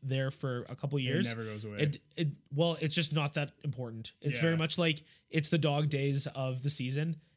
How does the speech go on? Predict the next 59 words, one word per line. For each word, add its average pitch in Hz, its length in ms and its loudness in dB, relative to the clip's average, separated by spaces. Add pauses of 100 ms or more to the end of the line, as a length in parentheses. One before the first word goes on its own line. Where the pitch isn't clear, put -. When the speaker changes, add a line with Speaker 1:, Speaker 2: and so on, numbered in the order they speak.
Speaker 1:
and 127 140 -4
we're 143 80 4
trying 143 200 0
to, 143 40 2
like, 135 140 0
come - 160 -2
up 131 100 -2
with 139 80 -4
some 135 160 -4
sort 135 160 -2
of 127 80 -2
content. 135 420 -2
Speaker 2:
True. 113 320 -4
Speaker 1:
You 151 80 4
might 151 140 4
see 165 100 6
a 156 40 4
couple, 160 180 2
like, 160 220 2
mainstream 139 720 2
places 139 360 0
do 127 220 -4
that, 151 220 -2
but 143 100 -4
otherwise 127 400 -2
it's 123 80 -2
just, 127 200 -2
like, 131 120 -4
people 131 220 -4
yelling 120 240 -4
in 123 80 -4
the 120 100 -2
echo 113 160 -6
chamber 113 280 -4
that 110 80 -2
is 107 100 -4
Twitter. 98 320 -8 (320)
Speaker 2:
Yeah, 101 160 -14 (260)
fair. 85 140 -18
Speaker 1:
Yeah. 95 160 -8 (160)
Speaker 2:
All 143 100 0
right, 117 300 -2
before 185 260 -2
we 190 120 2
go, 120 280 -2 (420)
we're 127 100 -4
gonna 135 100 0
go 135 80 0
around 131 180 -2
the 123 60 -6
table. 113 400 -8 (240)
Speaker 1:
'Kay. 131 160 -2 (100)
Speaker 2:
Pred 175 240 -2
Stars, 123 440 -6
who 139 100 -2
you 139 100 2
like? 120 260 -8 (240)
Speaker 1:
Pred 151 200 2
Stars? 175 420 2